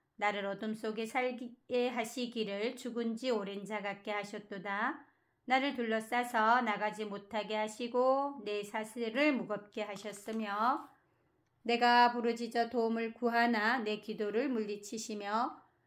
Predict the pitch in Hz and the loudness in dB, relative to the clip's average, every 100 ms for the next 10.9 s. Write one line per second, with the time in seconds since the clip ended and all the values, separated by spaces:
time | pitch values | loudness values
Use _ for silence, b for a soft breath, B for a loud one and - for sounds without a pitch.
0 | _ _ 233 220 233 240 226 226 220 226 | _ _ 0 2 4 2 2 2 2 0
1 | 240 226 233 277 226 214 214 220 202 208 | 4 6 8 6 4 0 0 -4 -2 -2
2 | 208 208 202 196 208 202 220 233 277 277 | -2 -2 -2 -2 -6 -4 0 2 2 2
3 | 226 226 240 226 226 240 294 294 - - | 0 0 0 -2 0 -2 -4 -6 -12 -4
4 | 214 202 196 208 - 202 202 202 240 269 | -2 -2 -4 -8 -8 -8 -4 0 0 -2
5 | b b b b _ _ 269 240 247 247 | b b b b _ _ 0 2 4 2
6 | 247 240 233 240 247 233 233 233 220 220 | 4 4 4 2 0 2 4 6 4 0
7 | 240 226 226 226 226 220 208 208 214 208 | 0 4 4 2 0 2 2 0 -4 -4
8 | 220 214 208 208 214 247 254 214 208 208 | -4 -4 -2 0 4 4 4 0 -2 -4
9 | 208 202 202 226 208 208 208 214 262 254 | -4 -6 -6 -4 -4 -4 -6 -6 -4 0
10 | 254 226 196 - 196 202 196 208 220 | 0 0 -6 -10 -12 -6 -2 -2 -4